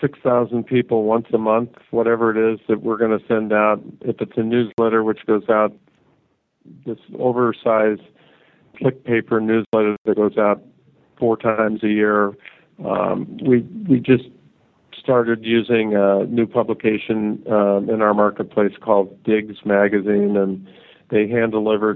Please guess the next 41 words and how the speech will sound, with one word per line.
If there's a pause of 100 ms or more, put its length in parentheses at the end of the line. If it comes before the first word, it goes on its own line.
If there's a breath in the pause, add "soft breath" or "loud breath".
(140)
to
eighteen
thousand
homes, (600 soft breath)
um,
the
high-end
luxury
homes, (540)
um, (480 soft breath)
on
the
west (100)
side,
west
of
the
freeway,
the
four
oh
five.
And
then, (600 soft breath)
um, (340)
I
don't
really,
we
spend
a
lot
of
money
on
marketing
and
that
sort
of
thing,